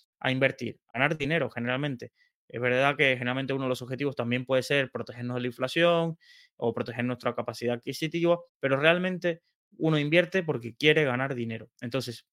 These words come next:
para cerrar un poco todo este ciclo de explicación acerca de las acciones, las bolsas y demás, vamos a analizar un poco y adentrarnos en el mundo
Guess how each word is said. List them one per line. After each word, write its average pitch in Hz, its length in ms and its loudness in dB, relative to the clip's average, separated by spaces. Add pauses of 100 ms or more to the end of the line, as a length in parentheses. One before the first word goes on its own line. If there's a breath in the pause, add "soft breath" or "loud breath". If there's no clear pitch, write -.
para 117 220 4
cerrar 156 400 2
un 180 160 0
poco 170 280 2
todo 151 160 4
este 151 160 -2
ciclo 127 440 -4 (240)
de - 140 0
explicación 123 560 0
acerca 131 340 2
de 127 80 4
las 117 180 -2
acciones, 131 500 0
las 113 180 -2
bolsas 120 460 -2
y 123 40 -4
demás, 170 320 -4 (360 soft breath)
vamos 127 260 2
a 147 300 2 (200)
analizar 117 680 0
un 151 100 0
poco 165 240 4
y 131 60 6
adentrarnos 123 640 2
en 143 80 -4
el 139 100 0
mundo 151 420 0